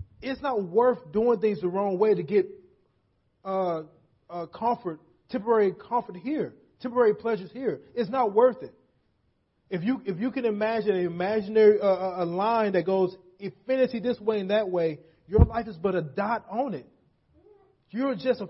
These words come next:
few years on all of eternity. And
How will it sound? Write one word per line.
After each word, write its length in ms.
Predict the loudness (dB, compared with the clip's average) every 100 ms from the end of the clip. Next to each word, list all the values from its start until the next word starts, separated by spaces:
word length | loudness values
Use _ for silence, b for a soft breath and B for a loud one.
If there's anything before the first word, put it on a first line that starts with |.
| -8
few 180 | -4 -4
years 340 | -2 -2 -4
on 160 | -4 -8 -2
all 180 | 0
of 100 | 0
eternity. 500 | -2 -8 -6 -6 -6 -16 _ _ _ _ _ _ _ _ _ _
And 140 | -10